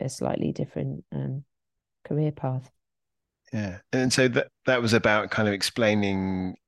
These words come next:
Speaker 2: in sort of consumer terms what the science
Speaker 1: Yeah.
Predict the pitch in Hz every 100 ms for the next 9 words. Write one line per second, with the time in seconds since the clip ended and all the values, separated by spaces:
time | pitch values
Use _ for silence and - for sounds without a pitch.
0 | _ 101 98 92 90 - - 98 - 95
1 | - 110 98 - 95 85 82 95 - -
2 | - 98 90 82 220 139